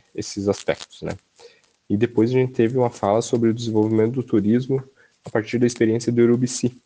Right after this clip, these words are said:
né, com a colega Cláudia Schmitz, que é extensionista do rural do município, né, da ipag. Na parte da tarde, então, a gente teve duas palestras. Uma foi sobre empreendedorismo e parcerias de trabalho,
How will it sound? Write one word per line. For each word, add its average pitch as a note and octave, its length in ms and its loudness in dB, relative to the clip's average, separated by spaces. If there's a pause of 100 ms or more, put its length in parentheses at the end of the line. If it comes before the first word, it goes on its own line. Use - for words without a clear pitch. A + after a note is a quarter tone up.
(420)
né, F2+ 80 -6
com F#2+ 160 0
a F#2 40 -2
colega F#2+ 420 2
Cláudia G2 520 0 (320)
Schmitz, - 680 -6
que - 100 -2
é G#2 60 4
extensionista A2+ 840 0 (380)
do G2+ 100 -4
rural G2 380 2
do G#2 100 2
município, G2+ 540 -2
né, F#2+ 160 -8 (160)
da G#2 140 -10
ipag. - 280 -10 (320)
Na - 60 -4
parte D#3+ 200 0
da A#2+ 100 2
tarde, B2 360 0
então, G#2 260 4
a G2+ 40 4
gente G2 140 -2
teve F#2+ 200 0
duas F#2 220 0
palestras. F#2 640 0
Uma G2+ 240 2
foi - 240 -2
sobre F2+ 360 0
empreendedorismo F#2 920 2
e - 20 -10
parcerias F2 560 -2
de G2 100 -12
trabalho, F#2 480 -2